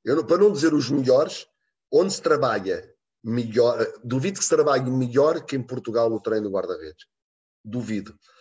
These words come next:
Ehm, posso falar por experiência própria, como eu digo, estou há treze anos no estrangeiro, já estive em sete países, já, hum, vi todas as nacionalidades trabalhar, em França existem algumas, nos Estados Unidos igual, eh,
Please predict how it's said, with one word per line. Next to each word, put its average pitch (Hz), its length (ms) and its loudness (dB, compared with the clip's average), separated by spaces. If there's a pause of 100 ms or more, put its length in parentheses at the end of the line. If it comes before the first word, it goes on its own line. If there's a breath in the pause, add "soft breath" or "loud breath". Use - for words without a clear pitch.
(360 soft breath)
Ehm, 76 640 -6
posso 113 280 -2
falar 110 220 0
por - 80 -12
experiência 98 420 -4
própria, 90 360 -4
como 85 220 -8
eu 87 60 -6
digo, 87 100 -12
estou 87 140 -4
há 87 80 -2
treze 101 420 -4
anos 85 420 -6 (280)
no 87 80 -12
estrangeiro, 95 680 -6 (420)
já 107 200 -2
estive 104 280 -4
em 101 140 -4
sete - 560 -4
países, 117 520 -6 (480 soft breath)
já, 107 520 -2
hum, 101 640 -6
vi 117 400 -10
todas 135 460 2
as 120 300 -2
nacionalidades 107 760 -2
trabalhar, 95 400 -2
em 117 80 -2
França 101 400 -4
existem 92 320 -6
algumas, 113 580 -2
nos 92 120 -8
Estados 90 280 -6
Unidos 92 300 -10
igual, 117 560 -2
eh, 113 240 0